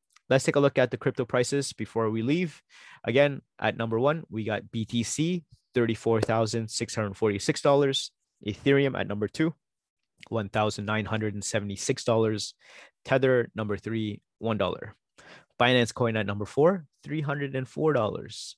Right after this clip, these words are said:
Cardano at number five, a dollar thirty-six. Dogecoin, number six, twenty-seven cents. X R P, number seven, sixty-seven cents. U S D Coin at number eight, one dollar. Polkadot at number nine,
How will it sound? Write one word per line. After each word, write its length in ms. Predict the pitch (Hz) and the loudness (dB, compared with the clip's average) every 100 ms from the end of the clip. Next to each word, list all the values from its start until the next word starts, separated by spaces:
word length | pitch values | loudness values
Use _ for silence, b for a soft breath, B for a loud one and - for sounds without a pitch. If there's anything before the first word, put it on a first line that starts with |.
| _ B B B _ - | _ B B B _ -4
Cardano 480 | 120 113 113 113 | -2 0 -2 -2
at 80 | 104 | -4
number 200 | 104 101 | -4 -6
five, 440 | - 120 120 120 - - | -2 0 0 -2 -6 -12
a 80 | 104 | -10
dollar 460 | - 98 110 107 | -6 -4 -2 -4
thirty-six. 880 | 107 104 107 101 110 107 - - - _ _ _ _ - _ 151 | -4 -6 -6 -6 -6 -6 -8 -10 -12 _ _ _ _ -20 _ 2
Dogecoin, 640 | 175 - 147 127 104 92 - _ _ - | 2 2 0 0 -2 -8 -16 _ _ -8
number 220 | 117 123 | -2 -2
six, 480 | - - - - - _ - | -2 -4 -4 -6 -8 _ -10
twenty-seven 460 | - 170 - 156 156 | -4 -2 0 0 -2
cents. 520 | 69 - - - - _ B B B B - | -6 -6 -10 -10 -12 _ B B B B -2
X 180 | 117 131 | 2 4
R 100 | 117 | 4
P, 220 | 135 147 | 2 0
number 240 | 127 107 | 0 -2
seven, 560 | - 143 147 135 135 123 - | 2 2 2 -2 -8 -12 -16
sixty-seven 800 | - - - 104 - 113 98 87 | -12 -12 -8 -8 0 0 0 -6
cents. 640 | - - - - - - _ B B B - | -8 -10 -8 -8 -8 -12 _ B B B -2
U 160 | 131 160 | 4 4
S 120 | 139 | 4
D 160 | 151 | 0
Coin 300 | 143 135 117 | 0 0 0
at 100 | 107 | -2
number 180 | 110 120 | 0 2
eight, 180 | 123 117 _ _ | 0 0 _ _
one 320 | - 113 123 | -8 -6 -2
dollar. 360 | 107 - - - _ _ _ _ _ _ - | -2 -4 -8 -14 _ _ _ _ _ _ -2
Polkadot 320 | 143 139 127 | 2 4 2
at 60 | 120 | 0
number 220 | 117 117 | -4 -2
nine, 380 | 120 123 120 | -2 -4 -8